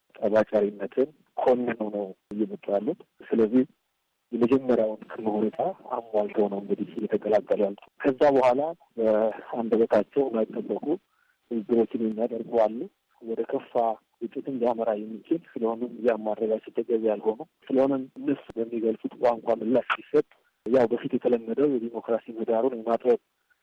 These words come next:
ሁኔታ ይሆናል። ትንሽ ወደ ሰፊ ሆነን ወደ አእምሯቸው ተመልሰው የተፈጠረው መልካም ሁኔታ ተጠቅመው በዲሞክራሲያዊ ህግ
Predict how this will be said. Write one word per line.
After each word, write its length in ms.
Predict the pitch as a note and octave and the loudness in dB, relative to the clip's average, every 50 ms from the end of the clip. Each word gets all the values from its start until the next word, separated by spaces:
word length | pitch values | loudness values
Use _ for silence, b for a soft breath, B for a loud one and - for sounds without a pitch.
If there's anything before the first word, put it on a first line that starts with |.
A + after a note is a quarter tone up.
| _ _ - | _ _ -12
ሁኔታ 280 | B2+ B2 A#2+ A2+ - A#2 A2+ | -6 -4 -4 -2 -2 -2 -4
ይሆናል። 400 | G#2+ G#2 G#2+ G#2 G#2 G2+ G2 G2 - _ | -4 -4 -6 -6 -6 -8 -8 -10 -14 _
ትንሽ 280 | - C3 C3+ C3+ B2+ - - - - - | -10 -6 -4 -4 -4 -6 -12 -16 -6 -2
ወደ 160 | B2+ B2 - A#2+ | 0 0 0 -2
ሰፊ 320 | - - A#2+ - - C3+ - | -6 -6 -10 -8 -4 -6 -4
ሆነን 280 | - A2+ A2+ C3+ F3+ A3+ _ _ _ _ _ _ _ _ - | -4 -4 -4 -4 -6 -6 _ _ _ _ _ _ _ _ -20
ወደ 320 | - - C#3 C#3 C3 B2+ B2+ B2+ | -16 -8 -4 -4 0 0 2 0
አእምሯቸው 600 | B2 B2 A#2+ A2+ A2+ A2+ G#2 G2+ - - A#2+ A2 | 0 0 0 2 2 2 0 0 -4 -4 -4 -2
ተመልሰው 540 | - - G#2 G#2+ G#2+ A2 A2 - - C3+ E3+ F3+ _ _ _ _ _ _ _ _ - - | -2 -4 -8 -8 -8 -8 -8 -4 -4 -4 -4 -4 _ _ _ _ _ _ _ _ -10 -8
የተፈጠረው 580 | - A#2+ - - C3 - - C3+ A#2+ - A#2 A2+ | -8 -6 -2 -2 0 2 2 2 0 0 -2 -6
መልካም 380 | G#2+ G#2 - - A#2 A2+ G#2+ G#2+ G2+ _ _ _ _ _ _ - | -6 -10 -8 -4 -2 -2 -4 -4 -10 _ _ _ _ _ _ -12
ሁኔታ 240 | A#2 A2 G#2+ - A#2+ G#2+ | -10 -8 -2 0 0 0
ተጠቅመው 500 | - A2+ - A2+ - - B2+ C#3 D#3 D#3 - _ _ _ _ _ _ _ _ _ _ _ _ | 0 -2 -6 -6 -6 -4 -2 0 0 -2 -2 _ _ _ _ _ _ _ _ _ _ _ _
በዲሞክራሲያዊ 1040 | - B2+ B2+ A#2+ A#2+ B2 A#2 - C3 C3 C#3 - - C3+ B2+ A#2 - - B2+ A#2 A#2 G#2+ | 2 4 4 4 4 2 0 -2 -2 -4 -4 -2 0 0 0 0 0 -2 -2 -2 -2 -4
ህግ 200 | A#2 B2 - | -6 -8 -8